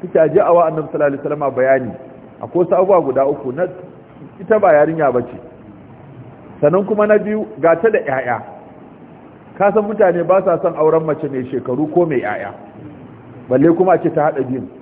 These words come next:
kuma ba kuɗi. Akwai problem. Ka gani?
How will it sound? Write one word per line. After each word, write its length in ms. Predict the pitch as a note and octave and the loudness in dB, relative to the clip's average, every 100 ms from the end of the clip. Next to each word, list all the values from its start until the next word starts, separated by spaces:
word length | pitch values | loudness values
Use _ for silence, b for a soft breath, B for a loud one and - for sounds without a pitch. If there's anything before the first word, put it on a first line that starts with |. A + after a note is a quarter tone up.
| - - - - - - - | -20 -20 -20 -18 -20 -20 -14
kuma 160 | - D#3 | -2 2
ba 140 | D#3+ C#3+ | 4 2
kuɗi. 300 | B2+ A2 F#2+ - - - - - - - - - | 0 -10 -12 -16 -20 -20 -20 -20 -20 -20 -20 -8
Akwai 180 | - D3+ | 0 2
problem. 440 | D#3+ D#3+ C#3 A2 - - - - - - - - - - | 4 2 2 -2 -6 -14 -18 -18 -18 -18 -20 -20 -20 -8
Ka 60 | D3 | -2
gani? 280 | D3+ D3+ | 0 -2